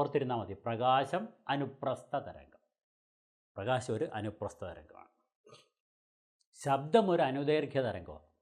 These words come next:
അനുദൈർഘ്യ തരംഗത്തിൻ്റെ പ്രത്യേകത നമ്മൾ ശബ്ദത്തെപ്പറ്റി ഉള്ള ക്ലാസ്സിൽ നമുക്ക് വിശദമായിട്ട് പഠിക്കാം. അനുദൈർഘ്യ തരംഗമാണ് ശബ്ദം. അപ്പോൾ പ്രകാശം ഒരു അനുപ്രസ്ഥ തരംഗമാണ്. അനുപ്രസ്ഥ ത-, ഒരു അനുപ്രസ്ഥ തരംഗത്തിന്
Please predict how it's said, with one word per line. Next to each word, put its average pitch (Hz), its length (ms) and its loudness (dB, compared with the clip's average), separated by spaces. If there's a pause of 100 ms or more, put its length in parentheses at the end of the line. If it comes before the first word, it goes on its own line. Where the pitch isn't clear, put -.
(720)
അനുദൈർഘ്യ 214 560 8
തരംഗത്തിൻ്റെ 190 540 6
പ്രത്യേകത 160 360 4
നമ്മൾ 165 200 2
ശബ്ദത്തെപ്പറ്റി 175 560 -2 (160)
ഉള്ള 165 200 2
ക്ലാസ്സിൽ 160 320 2
നമുക്ക് 143 200 -2
വിശദമായിട്ട് 120 340 -4
പഠിക്കാം. 80 280 -12 (1200)
അനുദൈർഘ്യ 147 560 4
തരംഗമാണ് 123 400 -2 (100)
ശബ്ദം. - 280 -12 (600)
അപ്പോൾ 127 180 2 (240)
പ്രകാശം 143 560 4
ഒരു 131 140 2 (260)
അനുപ്രസ്ഥ 113 480 -6 (120)
തരംഗമാണ്. 78 600 -18 (1000)
അനുപ്രസ്ഥ 202 480 4
ത-, 180 220 6
ഒരു 180 80 4 (100)
അനുപ്രസ്ഥ 190 440 4
തരംഗത്തിന് 190 480 6